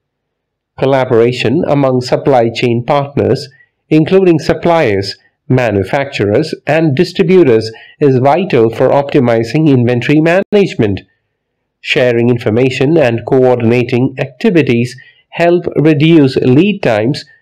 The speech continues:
minimize stockouts, and improve overall efficiency. Continuous improvement.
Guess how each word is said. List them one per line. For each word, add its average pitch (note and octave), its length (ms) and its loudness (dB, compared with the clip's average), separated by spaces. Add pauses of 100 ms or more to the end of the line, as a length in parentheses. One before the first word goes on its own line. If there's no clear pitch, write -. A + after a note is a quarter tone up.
(140)
minimize C3 640 2 (240)
stockouts, C#3 800 -2 (100)
and D#3+ 180 0
improve C3+ 540 2
overall C3+ 580 2
efficiency. D#3 880 -2 (2000)
Continuous E3+ 640 2
improvement. D#3 800 2